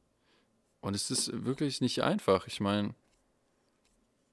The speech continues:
wenn ich, ich fast, also wir, wir fasten jetzt zusammen, können wir ja sagen, ne?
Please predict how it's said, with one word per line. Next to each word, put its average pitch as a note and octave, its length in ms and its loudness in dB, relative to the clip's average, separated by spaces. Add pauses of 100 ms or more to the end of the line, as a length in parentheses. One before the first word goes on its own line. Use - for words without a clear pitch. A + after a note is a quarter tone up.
(120)
wenn G#2+ 220 2
ich, - 280 -2
ich C3+ 120 -4
fast, C#3+ 260 2
also G2+ 200 2
wir, A#2+ 220 8
wir G#2+ 80 0
fasten A#2 240 2
jetzt G2 140 0
zusammen, F2+ 200 2
können G2+ 180 0
wir F#2+ 60 2
ja F2+ 60 0
sagen, F2+ 220 0
ne? A#2+ 160 -4